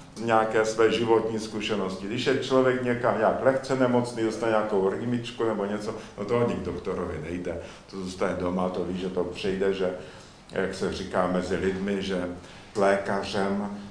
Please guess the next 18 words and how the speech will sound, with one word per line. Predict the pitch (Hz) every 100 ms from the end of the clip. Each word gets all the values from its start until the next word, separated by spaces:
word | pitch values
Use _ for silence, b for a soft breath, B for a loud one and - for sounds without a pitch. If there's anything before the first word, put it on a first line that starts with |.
| -
trvá | - 92 190 98 87 87
rýma | 95 104 95 98
týden | 98 95 98 101 104
a |
bez | 90 92 87
lékaře | 98 95 95 90 - 90
sedm | 98 87 90 90
dnů. | 92 90 78 - - - - - - - - - - -
To | - 90
prostě | 95 87 - 98
je, | 92 92 90 90 -
to | 90
s | -
tím | 98 92
se | 98
nikam | 90 87 90 92
ani | 90
nechodí. | 92 87 - 85 -